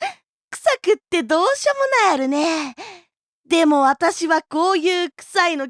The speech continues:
嫌いじゃないから。大丈夫だから。逆に好きよ。もしかして、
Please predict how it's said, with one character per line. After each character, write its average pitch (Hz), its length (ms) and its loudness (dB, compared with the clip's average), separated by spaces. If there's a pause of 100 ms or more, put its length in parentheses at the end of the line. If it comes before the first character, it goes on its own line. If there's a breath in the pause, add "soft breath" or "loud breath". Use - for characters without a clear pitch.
嫌 359 240 2
い 427 60 -2
じ 370 80 -2
ゃ - 20 -2
な 320 140 2
い 330 80 -2
か 330 120 -4
ら。 311 300 -4 (1160 soft breath)
大 262 100 -4
丈 539 520 -2
夫 453 80 0
だ 339 140 -2
か 285 140 -4
ら。 247 340 -4 (680 soft breath)
逆 370 380 2
に 403 140 2
好 - 60 -6 (100)
き 370 140 -2
よ。 277 180 0 (960 loud breath)
も 349 180 0
し - 160 -10
か 262 180 -8
し - 120 -18
て、 254 360 -2